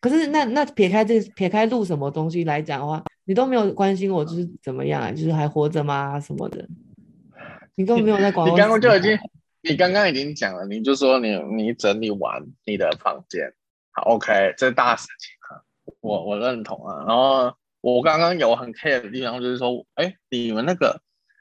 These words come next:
Speaker 2: 是一个二手市集吗？还是怎么样？为什么你可以去捡到这么多东西？但我也问完了，他们就两个，
Speaker 1: OK。
Speaker 2: 两件事情。
Speaker 1: 我指的是，就是我们这两个礼拜的连接，就是我时不时丢一些照片给你看，就这样而已。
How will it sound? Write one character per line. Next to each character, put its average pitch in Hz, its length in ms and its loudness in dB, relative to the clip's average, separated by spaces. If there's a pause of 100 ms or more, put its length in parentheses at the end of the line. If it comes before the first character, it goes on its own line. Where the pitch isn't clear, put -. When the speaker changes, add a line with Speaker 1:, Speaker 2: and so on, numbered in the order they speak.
(180)
Speaker 2:
是 160 240 -8
一 147 60 -2
个 113 540 6
二 160 120 4
手 95 180 -6
市 127 220 -10
集 - 220 -10
吗？ 95 160 -2
还 110 100 2
是 127 80 0
怎 113 100 -6
么 98 80 -4
样？ 110 160 2
为 135 80 0
什 127 80 -6
么 101 140 -4
你 98 80 -10
可 120 160 -8
以 - 20 -6
去 123 120 -4
捡 92 200 -6
到 101 160 4
这 113 140 -6
么 101 100 -4
多 101 160 -2
东 - 220 -2
西？ - 380 -10
但 139 120 4
我 147 140 4
也 127 60 4
问 131 260 2
完 98 240 -2
了， 95 160 -4 (140)
他 156 80 -2
们 156 100 -2
就 180 80 2
两 143 220 4
个， 113 40 -2
Speaker 1:
OK。 143 220 -6
Speaker 2:
两 123 220 0
件 175 100 0
事 185 300 -2
情。 117 260 -12 (340)
Speaker 1:
我 240 180 2
指 233 140 -2
的 233 120 4
是， 277 140 0
就 285 100 0
是 285 100 0 (460)
我 185 160 4
们 208 440 0
这 247 180 0
两 190 240 2
个 170 80 0
礼 165 140 0
拜 190 220 0
的 175 100 2
连 165 280 0
接， 180 200 -2
就 190 100 0
是 185 380 -4
我 151 260 -6
时 175 220 -8
不 185 160 -4
时 175 120 -4
丢 160 220 2
一 165 60 0
些 160 200 2
照 160 160 -2
片 156 220 -8
给 135 140 -10
你 117 120 -10
看， 151 220 -10
就 156 80 -2
这 147 140 -6
样 139 100 -6
而 - 160 -8
已。 - 100 -16